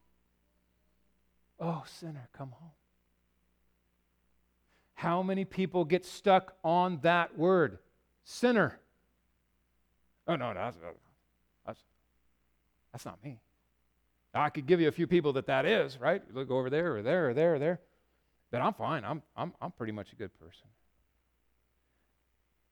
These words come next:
It is the grace of God that opens our eyes to see our desperate need and humbles us to bend our knee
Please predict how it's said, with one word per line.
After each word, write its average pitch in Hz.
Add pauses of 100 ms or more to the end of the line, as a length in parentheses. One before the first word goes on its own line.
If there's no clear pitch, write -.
(960)
It 131
is 170
the 170
grace 151
of 123
God 139
that 131
opens 147
our 135
eyes 139
to -
see 131
our 110
desperate 127
need 98 (1000)
and 98
humbles 165 (140)
us - (1000)
to 120
bend 143
our 131
knee 110